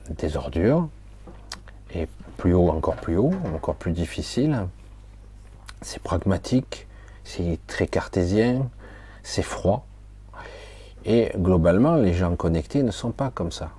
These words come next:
Au contraire, ils sont très sensibles, ils, ils ont envie de goûter, euh, de faire des expériences, euh, de humer, de ressentir, et cetera. Mais eux, non.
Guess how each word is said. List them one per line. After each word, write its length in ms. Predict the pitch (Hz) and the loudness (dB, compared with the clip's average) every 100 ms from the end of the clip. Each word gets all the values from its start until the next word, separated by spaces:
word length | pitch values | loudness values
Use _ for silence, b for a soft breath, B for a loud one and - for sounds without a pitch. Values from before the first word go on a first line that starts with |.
| - | -12
Au 60 | |
contraire, 500 | - 85 - 120 110 | -6 -6 -4 -2 0
ils 60 | 90 | -2
sont 160 | - | -4
très 180 | 78 - | -10 -8
sensibles, 640 | - 78 - - 104 113 107 | -8 -8 -8 -4 -2 0 0
ils, 160 | 92 - B B - | -2 -6 B B -12
ils 120 | - | -8
ont 40 | |
envie 280 | 78 80 87 | -6 -2 0
de 120 | 90 | 0
goûter, 720 | 85 78 92 - 98 90 92 87 | 0 -2 -4 -2 0 2 2 0
euh, 180 | 73 - - B B B | -2 -4 -10 B B B
de 40 | |
faire 220 | - - 78 | -8 -6 -4
des 180 | 85 | -4
expériences, 880 | 85 - - 82 85 85 87 82 - | -4 -6 -4 -2 -2 -2 -4 -6 -6
euh, 100 | 82 92 - B B B - | -6 -8 -12 B B B -4
de 320 | 90 92 - | 0 2 2
humer, 540 | 113 101 104 95 95 92 | 0 2 2 2 0 -2
de 100 | 90 | -4
ressentir, 880 | 78 85 - 98 92 - 87 87 85 82 85 - - B B B | -2 -2 -2 -4 -6 -4 -2 -2 -6 -10 -14 -16 -16 B B B
et 60 | 87 | -10
cetera. 480 | - 85 87 82 78 B B B - | -8 -6 -4 -4 -6 B B B -10
Mais 100 | 78 | -4
eux, 180 | 80 101 | 0 2
non. 300 | 123 151 | 2 0